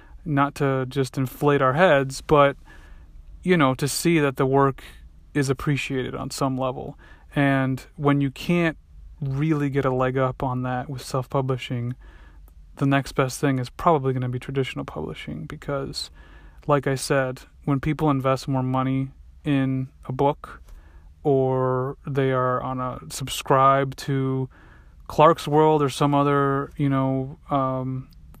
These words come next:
S F F magazine that's recognized, then I feel that inherently you're gonna reach more people,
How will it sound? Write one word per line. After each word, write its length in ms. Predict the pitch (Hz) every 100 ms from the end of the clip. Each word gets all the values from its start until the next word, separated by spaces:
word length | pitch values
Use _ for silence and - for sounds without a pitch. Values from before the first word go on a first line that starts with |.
| - - - - - - -
S 240 | - 139 151
F 180 | 135 143
F 400 | 135 - - - - - -
magazine 880 | 139 135 135 131 143 135 127 127
that's 420 | 131 127 - - 139
recognized, 1000 | 143 135 131 131 123 123 127 131 - - - - - - - -
then 560 | 139 135 131 127 143 - - - - - - - - - - -
I 260 | 135 147
feel 440 | 135 - 143 139 131
that 240 | 131 127
inherently 600 | 135 131 139 135 131 127
you're 180 | 131 127
gonna 300 | 131 123 131 - - -
reach 300 | 151 143 -
more 160 | 139 131
people, 640 | 143 135 135 131 131 135